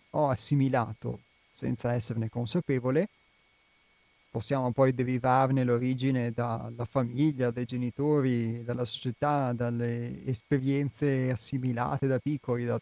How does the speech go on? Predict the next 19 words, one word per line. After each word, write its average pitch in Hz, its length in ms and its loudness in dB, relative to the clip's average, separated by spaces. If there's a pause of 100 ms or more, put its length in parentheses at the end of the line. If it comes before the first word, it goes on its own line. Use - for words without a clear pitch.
tantissime, 120 720 -2
sicuramente 127 880 -2
molteplici 127 680 -4
origini 127 460 0
possibili. 139 640 -4 (580)
Eh, 127 220 -16
ma 123 140 -18 (140)
per 135 120 0
quanto 147 260 2
riguarda 139 400 2
me, 147 400 0
il 120 380 -4
modello 131 420 2
che 170 100 -2
avevo 147 540 4
era 135 280 -2
quello 139 360 0
di, 123 440 -2
mm, 117 440 -12